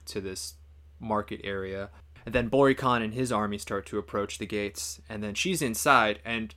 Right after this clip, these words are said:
sh-, then she, like, reveals that she is the merchant, and it's like, I thought at first, like, "Oh, she's actually a good guy." But then <laughs> she gets a couple knives and stabs all the guards. It's like, "Oh, she's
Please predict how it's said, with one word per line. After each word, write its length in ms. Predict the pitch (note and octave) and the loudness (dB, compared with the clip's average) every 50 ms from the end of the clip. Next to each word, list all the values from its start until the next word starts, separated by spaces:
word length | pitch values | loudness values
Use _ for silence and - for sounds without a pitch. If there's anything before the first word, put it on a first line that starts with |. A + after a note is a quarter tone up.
| - - - - - | -20 -20 -20 -20 -16
sh-, 140 | - - - - - - | -14 -14 -12 -12 -8 -2
then 160 | - D#3+ F3 | 2 2 2
she, 180 | E3+ - F#3 E3+ | 2 2 2 4
like, 240 | D3 C3+ B2 - - | 6 6 4 4 2
reveals 480 | A2+ G#2+ G2 A#2 B2+ C#3 C#3 B2+ A2+ | -2 -2 0 2 2 4 4 2 2
that 180 | - A2+ G#2+ - | 0 -2 -2 -2
she 480 | - - - - B2+ A#2+ A2+ A2 - - | -2 -6 -4 -4 -4 -6 -6 -8 -10 -6
is 240 | B2 D3 F3 D#3+ C#3 | 0 2 2 2 2
the 80 | C3 | 0
merchant, 400 | A#2 G#2+ G#2 G2+ - - A2 G#2+ | -2 0 -2 -4 -4 -6 -6 -6
and 100 | G#2+ A2 | -4 -6
it's 120 | A2 G#2 - | -4 -2 -2
like, 200 | A#2 G#2+ - - - | -2 -2 -4 -6 0
I 200 | A#2+ C#3 E3+ G3 | 4 6 6 6
thought 400 | - - - G3 F3+ D#3+ B2+ A2 | 4 6 10 12 12 12 12 10
at 100 | A2+ - | 4 0
first, 300 | - E3 D#3 A#2+ - - | 2 2 4 4 4 2
like, 100 | A2 - - | -2 2 6
"Oh, 240 | B3+ A4 A4 C4 - | 8 8 8 8 6
she's 180 | - - C3+ | 6 2 0
actually 360 | E3 F3 G3+ G3+ - A#3 A3+ G#3+ | 2 2 2 2 2 2 4 4
a 80 | G#3 | 4
good 300 | G3+ - - A4+ G4+ C#4 | 4 4 6 6 6 6
guy." 400 | - D#3+ C3+ A#2 A2 G3 G2 G2 - - - - - - - - | 6 6 6 6 6 6 4 0 -8 -10 -20 -18 -18 -14 -6 -2
But 180 | C#3 C3+ - | -2 0 4
then 200 | - G#3 G#3+ F#3+ | 6 8 10 10
<laughs> 800 | C#3 - - - D3 A#2+ - - G3+ - - - B3+ B3+ B3+ A#3 | 8 8 4 4 2 2 6 4 4 2 2 -6 -2 0 0 0
she 140 | G#3+ - - | 2 2 2
gets 220 | C#3 A#2 - - - | 4 4 2 4 4
a 40 | E3+ | 6
couple 300 | - F#3 F3+ - F3 D#3 | 10 10 10 10 10 2
knives 340 | D3+ D3 D3 D3 D3 C3 B2+ | 4 6 6 6 6 4 0
and 100 | A#2 - | -6 -6
stabs 320 | - - E3 D#3 D3+ C3+ | 0 4 4 4 4 4
all 100 | D3 C3 | 2 2
the 80 | A#2+ A#2+ | 2 2
guards. 260 | - F#3+ F3+ E3 D#3+ | 0 2 2 2 0
It's 80 | - - | 0 -8
like, 120 | - - - | -8 -4 4
"Oh, 360 | - A3+ G#3 F3+ C#3 A2 G2 - - | 8 10 10 10 10 8 6 -2 -6
she's 380 | - - - E3 D#3+ E3 D#3 | -12 -8 -2 0 0 0 0